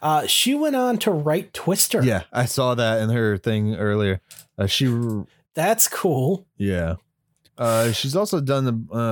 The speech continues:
Speaker 2: a bunch of different, um, like, horror things and stuff. A lot of these actors actually did a lot of horror stuff. Now, the one that did a lot that people would know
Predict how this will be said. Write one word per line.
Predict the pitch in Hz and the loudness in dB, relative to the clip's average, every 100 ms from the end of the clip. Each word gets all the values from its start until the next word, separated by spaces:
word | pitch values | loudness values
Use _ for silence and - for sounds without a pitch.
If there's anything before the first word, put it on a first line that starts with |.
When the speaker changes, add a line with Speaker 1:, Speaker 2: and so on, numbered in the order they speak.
| 107 | 0
Speaker 2:
a | 101 | 0
bunch | 117 117 | 0 -2
of | 117 104 | -2 -2
different, | 110 - 107 104 | -2 -2 -2 -2
um, | 98 98 92 87 87 104 | -2 -2 -2 -4 -6 -4
like, | 104 92 | -6 -4
horror | - 156 165 160 143 | -4 -2 0 0 0
things | 165 156 156 151 | 0 0 0 0
and | 147 | 0
stuff. | 143 - 156 | -2 -2 -2
A | 143 | 0
lot | 131 196 | 0 2
of | 294 | 2
these | 226 | 0
actors | 156 123 - 120 | 0 0 -2 -2
actually | 123 - 117 | 0 0 0
did | 113 | 0
a | |
lot | 104 107 | 2 2
of | 101 | 2
horror | 113 123 101 | 0 0 0
stuff. | - 104 92 - _ _ _ _ | 0 -2 -2 -6 _ _ _ _
Now, | 139 143 135 131 | -4 0 2 0
the | 120 127 | -2 -2
one | 123 180 214 208 185 | -2 -2 0 0 0
that | 160 143 | 0 0
did | 127 139 | 0 0
a | 113 | 0
lot | 110 110 120 139 139 110 95 - - | 0 0 0 2 2 2 -2 -6 -4
that | 110 107 | 0 0
people | - 123 127 107 | 0 -2 2 2
would | 101 107 | 2 0
know | 104 101 110 147 | 2 2 2 -2